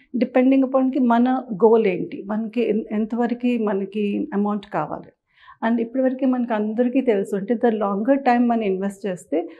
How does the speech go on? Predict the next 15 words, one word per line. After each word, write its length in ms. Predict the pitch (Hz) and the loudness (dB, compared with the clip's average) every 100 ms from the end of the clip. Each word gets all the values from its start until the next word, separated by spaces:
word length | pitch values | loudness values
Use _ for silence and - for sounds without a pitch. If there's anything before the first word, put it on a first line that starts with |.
| _ _ 247 | _ _ 6
power 260 | 240 277 | 8 8
of 80 | 285 285 233 | 6 4 2
compounding 480 | 202 214 208 220 202 | 4 2 2 0 2
work 360 | 190 190 214 | 2 2 -2
on 80 | 202 | -2
అవుతుంది. 420 | 190 190 185 285 - 233 | -6 -8 -8 -8 -4 -2
Power 240 | 240 269 | 0 0
of 240 | 269 247 | 0 0
compounding 540 | 220 214 220 214 220 196 | -2 0 -2 -2 -4 -4
వల్ల 340 | 180 202 311 - - _ 262 | -4 -2 -4 -6 -20 _ 0
మనం 220 | 247 247 | 2 2
ఇన్వెస్ట్ 480 | 247 233 247 269 254 | 2 2 4 2 0
చేసిన 260 | 247 233 | -2 -2
అమౌంట్ 400 | 208 202 214 - | -2 -4 -6 -8
మీద 180 | 240 359 | -10 -8